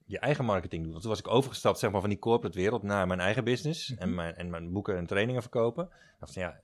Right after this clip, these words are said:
Speaker 1: hier kan ik ook nu een, eh, een, heb ik nu een goed verhaal over. Ik heb de code gekraakt, ik snap hoe dit werkt.
Speaker 2: Mhm.
Speaker 1: Kan ik weer een kennisproduct over maken?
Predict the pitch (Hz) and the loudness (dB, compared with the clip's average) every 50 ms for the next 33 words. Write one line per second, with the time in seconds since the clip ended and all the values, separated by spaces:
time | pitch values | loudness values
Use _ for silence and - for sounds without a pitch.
0 | _ _ _ - 95 104 - - 98 90 90 - - 143 147 - 113 98 95 95 | _ _ _ -4 -4 -2 0 0 0 -2 -2 -2 -2 -4 -2 0 -2 -2 -2 -2
1 | 92 87 87 87 85 85 80 80 80 80 82 85 85 87 87 87 87 85 87 90 | -2 -4 -4 -4 -4 -4 -4 -4 -4 -4 -6 -6 -8 -8 -10 -10 -10 -12 -12 -8
2 | 90 92 98 95 98 101 98 92 - 110 - - 101 87 92 107 123 110 82 82 | -8 -8 -6 -4 -4 -4 -4 -2 -4 -6 -6 -4 -2 0 2 2 4 4 2 2
3 | 98 90 104 95 - - 90 - - - - 98 113 117 - - - 85 80 85 | 0 -2 -4 -4 -4 -6 -8 -10 -4 0 2 2 2 0 -2 -6 -8 -6 -4 -4
4 | 104 - 113 95 - - 104 - 113 95 87 78 85 80 80 113 147 - - _ | -6 -6 -10 -8 -4 -4 -4 -2 -2 -4 -4 -2 -2 -2 -2 -2 -4 -8 -14 _
5 | _ _ _ _ 143 131 113 151 214 - - _ _ - - 98 98 92 107 101 | _ _ _ _ -6 -6 -4 -6 -8 -10 -12 _ _ 0 0 0 2 2 0 0
6 | 104 107 - 123 113 95 - - 92 82 90 82 - 82 80 78 87 82 80 78 | 0 0 0 0 0 0 0 -2 0 0 -2 -2 -2 -2 -2 -2 -2 -4 -4 -4
7 | 80 82 - - 190 | -4 -6 -8 -10 -12